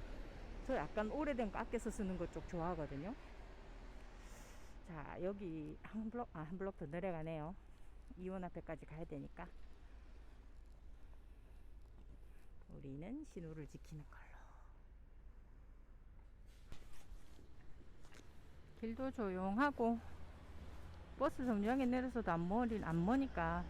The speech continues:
걷기도 좋고 좋네요. 그죠? 오, 이 나무 무엇?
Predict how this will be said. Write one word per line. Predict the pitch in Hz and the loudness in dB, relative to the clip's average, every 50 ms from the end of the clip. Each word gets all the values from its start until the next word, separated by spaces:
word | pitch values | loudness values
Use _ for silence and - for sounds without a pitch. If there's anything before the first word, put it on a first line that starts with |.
| - - | 0 0
걷기도 | 202 185 - 254 233 233 220 | 0 0 0 0 0 0 0
좋고 | 196 185 - - - 220 220 220 208 185 - - - - - | 0 0 -2 -4 -2 -2 -2 -2 -2 -2 -4 -4 -4 -2 2
좋네요. | 214 208 208 220 247 254 220 180 156 | 4 6 6 6 6 6 4 4 4
그죠? | 156 - 180 208 - - - - - - - - - - - - - - - - - - - - - - - - - - - - - - - - 170 | 2 2 0 0 0 -4 -8 -10 -10 -8 -6 -4 -2 -2 -2 -2 -4 -4 -4 -4 -2 0 0 2 2 0 0 -2 -4 -4 -4 -4 -4 -4 -4 -2 2
오, | 170 165 165 170 175 | 4 6 6 8 8
이 | 170 | 6
나무 | 170 175 170 170 165 165 151 | 6 6 6 6 6 6 6
무엇? | 147 143 139 139 143 | 6 4 4 2 2